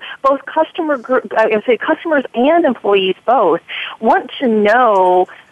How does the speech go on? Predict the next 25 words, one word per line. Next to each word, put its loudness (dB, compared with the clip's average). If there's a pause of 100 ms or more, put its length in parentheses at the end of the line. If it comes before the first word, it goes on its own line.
(120)
about 0
the -8
companies -4
that -10
they're 0
going -2
to -4
do -6
business -2
with, -6
either -2
to -2
buy -2
from -2
or 2
to -8
work -2
for. -2 (380)
And 0
so 2
your 2
brand 0
actually 0
helps, -4 (260)
um, -6